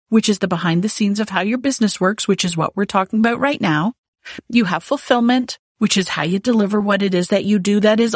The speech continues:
also a little bit about what we're talking about right now. You have your team, your finances, and of course, the seventh pillar is the mindset. I'm not tackling mindset today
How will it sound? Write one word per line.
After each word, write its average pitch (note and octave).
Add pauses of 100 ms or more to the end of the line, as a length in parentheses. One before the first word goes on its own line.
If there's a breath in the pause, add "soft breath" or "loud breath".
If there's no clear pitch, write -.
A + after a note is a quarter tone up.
also A3
a F#3
little F3+
bit E3
about D#3
what D#3
we're E3
talking D#3
about D3
right C#3+
now. C#3 (520 soft breath)
You A3+
have G#3
your F#3
team, C4+
your C#4+
finances, E3+
and F3+
of F3
course, F#3
the F#3
seventh E3+
pillar D3+
is D3+
the E3
mindset. D3
I'm E3
not E3
tackling D#4
mindset C#4+
today F#3+